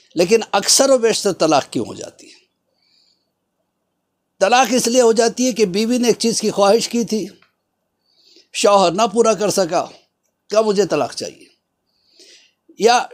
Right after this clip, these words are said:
शौहर को बर्दाश्त नहीं हुआ, बीवी की ज़बान दराजी, वो मना करता रहा, मना करता रहा, नहीं सुन के, फिर भी यानी शौहर को नहीं समझ के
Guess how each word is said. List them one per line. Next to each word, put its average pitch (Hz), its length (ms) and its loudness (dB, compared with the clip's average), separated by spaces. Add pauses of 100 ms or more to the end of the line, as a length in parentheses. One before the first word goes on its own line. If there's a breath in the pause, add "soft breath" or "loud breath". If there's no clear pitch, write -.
शौहर 208 520 0
को 202 140 -2
बर्दाश्त 175 500 0
नहीं 220 100 -2
हुआ, 208 380 0 (320)
बीवी 185 300 0
की 180 140 -4
ज़बान 156 380 2
दराजी, 190 560 -2 (120)
वो - 280 -16 (100)
मना 170 220 2
करता 190 360 0
रहा, 180 180 -2
मना 170 280 2
करता 185 340 -2
रहा, 180 160 -2
नहीं 214 380 0
सुन 202 220 -4
के, 190 120 -4
फिर 196 220 -2
भी 208 220 -4
यानी 202 200 0
शौहर 180 300 0
को 185 120 -6
नहीं 202 200 -4
समझ 180 380 -10
के 190 140 -2